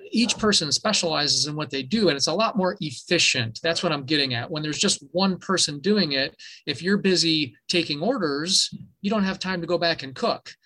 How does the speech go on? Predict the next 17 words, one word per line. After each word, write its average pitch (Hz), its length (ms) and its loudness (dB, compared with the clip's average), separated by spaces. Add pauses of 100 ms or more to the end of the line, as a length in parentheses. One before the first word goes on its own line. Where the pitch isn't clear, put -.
(160)
And 147 100 -4
so 165 140 2
that's 202 260 2
what's 160 140 0
happening. 156 400 -4
While, 160 440 2
while 151 220 0
we're 190 140 2
taking 190 320 -2
your 160 180 0
order, 147 380 0
someone 165 320 0
else 151 240 -2
is 123 100 -6
back 143 300 -4
there 127 180 -4
cooking. 139 420 -2